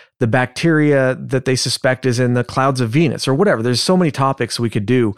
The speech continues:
that we're gonna have to be careful not to spend too much time on any one of them. But I thought that'd be, like, a really fun show to do, and nobody requested that. So, um, you know, whoever requested stuff is getting bumped a week 'cause I really wanna do that topic.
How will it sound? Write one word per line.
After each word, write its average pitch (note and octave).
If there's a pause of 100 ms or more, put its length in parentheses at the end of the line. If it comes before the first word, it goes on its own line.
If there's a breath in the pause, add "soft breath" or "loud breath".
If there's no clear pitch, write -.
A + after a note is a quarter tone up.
(500 loud breath)
that A#2+
we're B2+
gonna C3
have B2+
to B2+
be A2+
careful B2+
not A2+
to A#2
spend A2+
too C3+
much A#2+
time A#2+
on G#2+
any A#2
one C3+
of A#2+
them. G2
But G#2+ (300 loud breath)
I -
thought D3
that'd C3
be, B2+
like, A#2
a A#2+
really B2+
fun A2+
show C3
to A2
do, F#2+
and G#2
nobody D3+
requested B2
that. -
So, G2+ (520 loud breath)
um, G#2+
you A#2+
know, G#2
whoever C#3
requested A#2+
stuff G#2
is G#2+
getting A2
bumped G2+
a F#2+
week F#2+
'cause A2+
I A2
really A2
wanna G2+
do G2
that G2+
topic. -